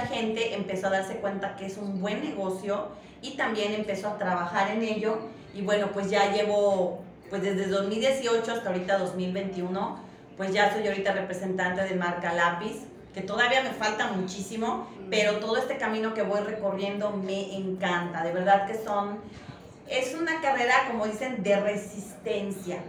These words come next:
Speaker 1: O sea, tú tienes que estar ahí. Sabemos que, que el ser emprendedor, porque tú eres emprendedor, tampoco es así de que enchilame este panucho, ¿no? O sea, es así de fácil. No, no es fácil.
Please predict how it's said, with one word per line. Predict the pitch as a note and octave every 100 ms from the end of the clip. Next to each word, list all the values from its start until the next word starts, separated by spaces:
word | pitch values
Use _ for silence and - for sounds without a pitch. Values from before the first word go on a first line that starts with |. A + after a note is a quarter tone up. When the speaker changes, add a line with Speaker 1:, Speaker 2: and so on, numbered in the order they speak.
| -
Speaker 1:
O |
sea, | - - -
tú | D4
tienes | D4 D4 D#4 -
que | C4+
estar | C4+ C#4 B3
ahí. | G#3 G3+ A3 - - - - -
Sabemos | A3 A3+ A#3+ D4+ -
que, | B3+ G#3+ G3 F3+ - - - - - - - - -
que | A#3+ A3+
el |
ser | C4+ C4
emprendedor, | - - A3+ G#3 G3+ A3
porque | - -
tú | A3+
eres | -
emprendedor, | B3 G3+ F#3+ F#3 F#3 G3+
tampoco | F#3+ F#3 A3+ A#3
es | A3+
así | G3 G#3+ G#3+
de | G3+
que | F#3+
enchilame | F#3 F#3 G3+ G3+ G3 F#3+ F#3+
este | G3 G3+
panucho, | - F3 F#3 G#3 - B3+
¿no? | G#3+ -
O | -
sea, | G3+
es | G3
así | G3 G3+
de | G#3+
fácil. | - G3 G3 A#3 A#3 G3
No, | G3 G#3+ A3
no | G3
es | G3+
fácil. | G3+ F#3+ F3+ F3+ G#3 -